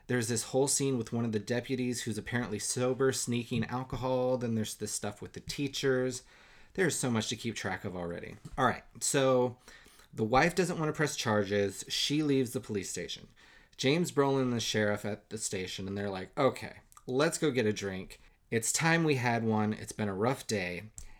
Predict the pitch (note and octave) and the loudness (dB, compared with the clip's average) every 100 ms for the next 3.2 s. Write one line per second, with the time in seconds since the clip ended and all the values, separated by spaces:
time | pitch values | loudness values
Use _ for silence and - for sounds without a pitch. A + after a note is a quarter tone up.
0 | - A#2 G#2+ C#3+ E3 C3 C3 B2 G2+ F2+ | -8 0 2 4 2 4 4 6 4 -2
1 | F#2+ A2 - _ _ - A2 A2 G#2+ - | -8 -10 -16 _ _ -4 0 0 0 2
2 | E3+ D#3+ C3 C3 B2 B2 B2+ B2 A2+ F#2 | 2 4 4 2 2 4 2 2 -4 -4
3 | - | -8